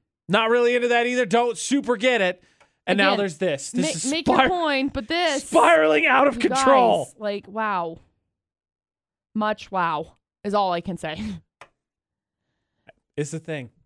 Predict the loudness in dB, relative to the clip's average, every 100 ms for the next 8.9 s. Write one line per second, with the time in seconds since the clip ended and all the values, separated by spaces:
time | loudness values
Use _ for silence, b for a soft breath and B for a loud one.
0 | -2 0 -2 -2 0 0 0 -2 -2 0
1 | 0 0 -2 -2 -2 0 0 0 2 2
2 | 2 2 0 0 -2 -2 -4 -2 -4 -6
3 | -14 -4 -4 -4 -14 -6 -4 -2 -2 -2
4 | 0 0 2 4 2 4 2 2 0 -2
5 | 0 2 0 -2 -8 -10 -6 -6 -8 _
6 | _ -12 -12 -8 -4 -4 -4 -4 -4 -4
7 | -4 -4 -8 -12 -16 -14 -8 -4 -2 0
8 | 0 -2 -6 -10 -6 0 2 2